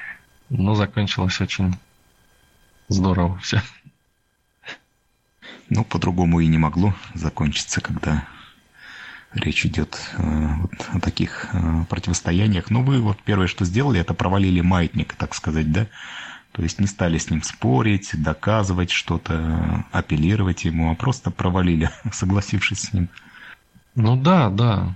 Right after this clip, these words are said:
Speaker 1: То есть, ну, я видел, как с ним спорили другие, да, на эту же тему. И, ну, я смотрю, думаю, ну, че, ну, пусть, да.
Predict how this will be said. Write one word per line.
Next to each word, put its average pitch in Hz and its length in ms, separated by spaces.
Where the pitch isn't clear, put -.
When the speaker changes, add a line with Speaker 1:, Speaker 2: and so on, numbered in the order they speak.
Speaker 1:
То 107 100
есть, - 140
ну, 120 100
я 143 180
видел, 170 320
как 107 240
с - 40
ним 117 140
спорили 107 440
другие, 101 540
да, 98 220
на 92 200
эту 90 160
же 87 140
тему. 101 400
И, 92 580
ну, 110 240
я 101 440
смотрю, 107 460
думаю, 95 300
ну, 95 60
че, - 160
ну, 95 500
пусть, - 340
да. 98 400